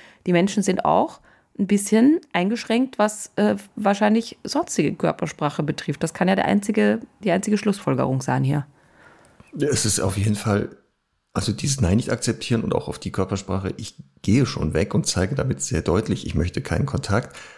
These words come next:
Speaker 2: ja, ist ein Zeichen von mangelnder Sozialisation anscheinend
Speaker 1: Ja.
Speaker 2: in der frühen Kindheitsphase schon,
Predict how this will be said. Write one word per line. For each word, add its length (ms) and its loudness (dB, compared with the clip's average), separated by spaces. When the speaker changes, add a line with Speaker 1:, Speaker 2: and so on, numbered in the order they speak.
Speaker 2:
ja, 160 2
ist 180 0
ein 280 0
Zeichen 300 0
von 160 2
mangelnder 300 6
Sozialisation 800 -2
anscheinend 420 2
Speaker 1:
Ja. 40 -4
Speaker 2:
in 60 -2
der 80 -4
frühen 260 2
Kindheitsphase 720 0
schon, 200 2